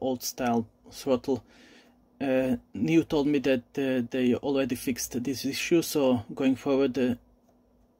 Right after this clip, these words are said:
this should no longer happen on the new throttles that are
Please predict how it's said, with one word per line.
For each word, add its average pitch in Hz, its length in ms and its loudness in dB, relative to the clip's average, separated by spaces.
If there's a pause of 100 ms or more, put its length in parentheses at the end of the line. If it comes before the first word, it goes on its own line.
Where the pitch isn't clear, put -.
this - 260 -6
should 120 240 -2
no 135 140 4
longer 127 540 4
happen 123 420 0
on 123 240 4
the 123 120 0
new 123 220 6
throttles 120 520 -4
that 120 220 -2
are 113 300 -2